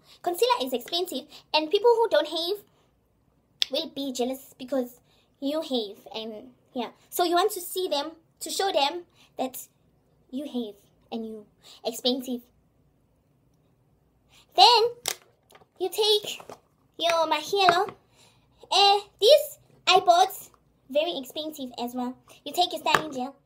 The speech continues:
you put like this, put like this, and then you put both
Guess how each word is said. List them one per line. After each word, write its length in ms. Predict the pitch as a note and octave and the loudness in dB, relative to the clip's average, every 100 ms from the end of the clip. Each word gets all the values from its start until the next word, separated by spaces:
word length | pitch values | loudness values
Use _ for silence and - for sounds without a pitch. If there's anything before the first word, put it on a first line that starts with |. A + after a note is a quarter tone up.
| _ _ _ | _ _ _
you 100 | C4+ | -16
put 260 | B3 C#4+ - | -14 -16 -14
like 220 | C4 A#3+ - | -12 -12 -12
this, 160 | B3 - _ - _ _ - - _ _ _ _ _ _ _ _ _ _ _ | -14 -16 _ -20 _ _ -20 -20 _ _ _ _ _ _ _ _ _ _ _
put 160 | - | -20
like 200 | A#3+ A#3 - | -20 -20 -18
this, 180 | B3+ - _ _ _ _ _ _ _ _ _ _ _ _ _ _ - - _ _ _ _ _ _ _ _ _ _ _ _ - _ _ _ _ _ _ _ - _ - | -18 -20 _ _ _ _ _ _ _ _ _ _ _ _ _ _ -20 -20 _ _ _ _ _ _ _ _ _ _ _ _ -20 _ _ _ _ _ _ _ -20 _ -10
and 80 | C4+ | -6
then 100 | C4+ | -6
you 80 | |
put 220 | B3+ D4 - | -8 -12 -8
both 440 | B3+ C#4+ - | -6 -8 -16